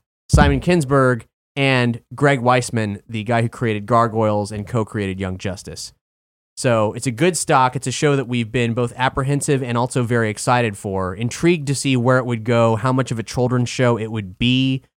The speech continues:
what it would really contribute to the series, was it gonna feel forced, et cetera, et cetera. So what we're gonna give you here is a very, uh, candid look at our reactions, uh, uh, to the first,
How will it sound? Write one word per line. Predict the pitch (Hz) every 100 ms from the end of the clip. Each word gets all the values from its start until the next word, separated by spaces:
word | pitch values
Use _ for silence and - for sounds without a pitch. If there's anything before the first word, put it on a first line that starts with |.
| -
what | 123 127
it |
would | 123 113
really | 120 113
contribute | - 113 - 139 127 123
to | -
the | 104
series, | - 143 143 139 135 117
was | 117
it | 117
gonna | 110 107
feel | 120 107
forced, | - 123 123 120 -
et | 104
cetera, | - 113 107
et | -
cetera. | 143 - 107 98 _ _ _ _ _ _ _ _
So | - 147
what |
we're | 156
gonna | 143
give | 143 135
you | 120
here | - 185 131
is | 127 131
a |
very, | 123 180 165 156 -
uh, | 127 117
candid | - 240 262 156 104 113 _ -
look | 123 120 113 -
at | 123 117
our | 131
reactions, | 135 123 117 123 113 - -
uh, | 120 113 107 113
uh, | 110 113
to | 127
the |
first, | 120 127 120 -